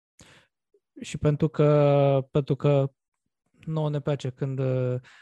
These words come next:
auzim de, de startup-uri, de companii tinere care colaborează. Știu că ați anunțat de curând un parteneriat și cu un, uh, startup, uh, numit Procesio, um, care sunt în zona de automatizări și vreau să te întreb, uh, cum, cum arată acest parteneriat și,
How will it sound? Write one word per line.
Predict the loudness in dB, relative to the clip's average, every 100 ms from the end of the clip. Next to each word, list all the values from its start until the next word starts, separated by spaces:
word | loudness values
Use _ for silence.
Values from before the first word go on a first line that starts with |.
| -6
auzim | 2 2 4 2
de, | 2 0 2 -2
de | -4
startup-uri, | -6 -4 -4 -4 -4 -6
de |
companii | -6 -8 -8 -8 -8
tinere | -8 -6 -4
care | 0 0 2
colaborează. | 2 0 2 0 0 0
Știu | -4
că | -2
ați | 0 0
anunțat | -2 -2 -4
de | -4
curând | -6 -6 -6
un | -6
parteneriat | -2 -2 -2 -2 0 0
și | -2 -10 -8
cu | -6 -6 -8 -20 -20 -8
un, | -2 0 0
uh, | 0 -2
startup, | -2 -2 2 0 2
uh, | 0 2
numit | 0 -4 -6
Procesio, | -4 -4 0 -4 -2 -4 -4 _ _ -20 -20 _
um, | -2 2 2 2 0 -4 -6 _
care | -2 0 0
sunt | -2 -4
în |
zona | -4 -2 -4
de | -4
automatizări | -6 -6 -6 -6 -6 -8 -4 -2 -2
și | -6 -6
vreau | -2 -2
să | -4
te |
întreb, | -6 -4 -2 0 0 -2
uh, | -4 -4 _
cum, | -8 -8 -8
cum | -4 0
arată | 2 2 0 0 -2 -4
acest | -6 -10
parteneriat | -6 -4 -4 -2 -2 -2
și, | -6 -14